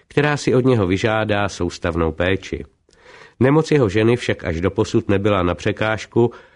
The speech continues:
být jedním z nejvýše postavených politiků.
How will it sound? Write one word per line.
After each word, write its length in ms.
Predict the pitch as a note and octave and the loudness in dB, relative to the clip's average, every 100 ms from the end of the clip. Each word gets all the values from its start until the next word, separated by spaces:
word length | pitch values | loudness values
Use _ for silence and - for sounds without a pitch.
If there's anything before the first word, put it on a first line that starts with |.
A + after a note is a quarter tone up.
| _ _ | _ _
být 320 | G2+ G2+ G2 A2 | -2 0 2 2
jedním 380 | A2 A2 F#2 | 2 4 2
z 80 | E2 | 2
nejvýše 460 | F2+ G#2+ A2+ A2+ - | 2 2 0 -2 -4
postavených 640 | - F#2+ - F2+ F2 E2 | -2 -4 -2 0 0 -2
politiků. 720 | - F2+ G#2 E2 D2+ D2+ C2+ | 0 0 0 -2 -6 -6 -8